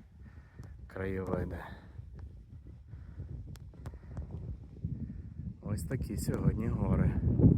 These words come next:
в Славському. Тим часом ми ще трішки піднялися. Краєвиди знову ж таки ще цікавіші, ще красивіші. На селище Славсько.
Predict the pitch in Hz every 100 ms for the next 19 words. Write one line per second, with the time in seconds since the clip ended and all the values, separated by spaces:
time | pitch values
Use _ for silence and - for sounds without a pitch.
0 | - - - - - - - - - -
1 | - - - - - - - - - -
2 | - - - - - - - - - -
3 | - - - - - - - _ - 123
4 | - 123 - 104 107 - 95 - 90 -
5 | 95 92 87 95 117 139 180 170 - -
6 | - - - - - - - - - -
7 | 127 120 120 113 101 107 107 95 - 101
8 | - 98 - - - - - - - -
9 | - - - - - - - - - 110
10 | 104 - - - 104 - 92 - 95 92
11 | 92 - 180 - - - - - - -
12 | - - - _ - - 117 - 123 123
13 | - - 127 127 123 - 139